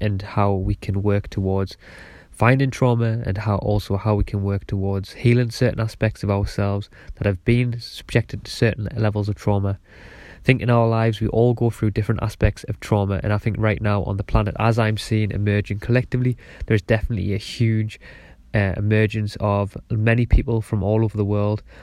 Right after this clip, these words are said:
all coming face to face with things that they need to, need to work on. So I think this is very much a perfect conversation right now for the pla-, what is going on in the planet. I actually held back this conversation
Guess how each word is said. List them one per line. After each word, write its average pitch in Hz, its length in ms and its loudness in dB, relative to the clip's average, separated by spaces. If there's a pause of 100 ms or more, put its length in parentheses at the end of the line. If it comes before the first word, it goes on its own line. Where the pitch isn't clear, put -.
(160)
all 110 160 4
coming 107 260 0
face 110 260 0
to 107 100 -4
face - 280 -2
with - 100 -6
things 110 220 2
that 104 140 -2
they 101 100 0
need 92 160 -4
to, 92 160 -2
need 110 200 0
to 98 80 -2
work 120 280 4
on. 123 240 2 (320)
So - 180 4
I 110 60 4
think 135 160 -2
this 127 160 -2
is 113 80 -2
very 123 240 2
much 120 380 -2
a 101 420 0
perfect - 480 4
conversation 107 640 0
right 107 240 0
now 104 280 0
for 101 440 -2 (240)
the 110 160 -2
pla-, - 160 6
what 110 180 2
is 101 100 0
going 110 200 0
on 104 120 0
in 95 60 -4
the 92 60 -8
planet. 127 380 2 (400)
I 117 60 8
actually 120 320 2
held 113 340 0
back 110 220 -6
this - 160 -4
conversation 104 720 -2